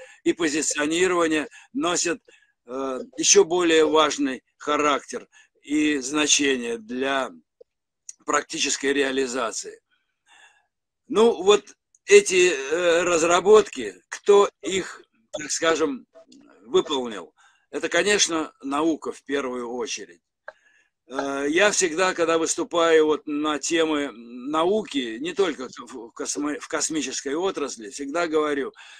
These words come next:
что человеческую мысль остановить нельзя. Действительно, с древних времён он всегда не только мечтал, но всегда искал, а почему так происходит?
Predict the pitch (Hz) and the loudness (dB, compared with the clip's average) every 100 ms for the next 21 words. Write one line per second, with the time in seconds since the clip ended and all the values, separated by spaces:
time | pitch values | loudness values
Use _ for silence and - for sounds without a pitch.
0 | _ - 139 - - 165 165 196 202 190 | _ -6 -6 -6 -6 0 4 6 6 2
1 | - 180 180 196 220 - 143 143 - 160 | -2 -2 -2 0 0 0 -4 -6 -4 -2
2 | 160 165 185 147 165 160 143 135 95 _ | 0 0 -2 -4 -6 -4 -2 -2 -4 _
3 | _ _ _ _ _ _ _ _ _ _ | _ _ _ _ _ _ _ _ _ _
4 | _ _ _ _ 233 - 165 180 220 208 | _ _ _ _ -20 -12 -6 -4 -2 -2
5 | 160 175 180 160 147 151 160 190 202 165 | 0 2 2 2 -2 -2 -2 0 0 0
6 | 139 - 151 143 170 156 - 139 151 151 | -4 -6 -6 0 2 2 -2 -8 -6 4
7 | 208 185 165 165 - 160 147 120 127 156 | 4 4 -2 2 2 2 0 0 -4 -4
8 | 156 156 180 175 - - _ 175 170 - | -4 -2 -2 -2 -8 -20 _ -4 -2 -2
9 | 196 180 139 101 _ _ _ 143 175 - | 2 4 4 0 _ _ _ -4 2 2
10 | 214 226 233 190 - 180 190 185 - 165 | 4 0 4 2 2 4 4 4 0 -2
11 | 123 101 | -4 -8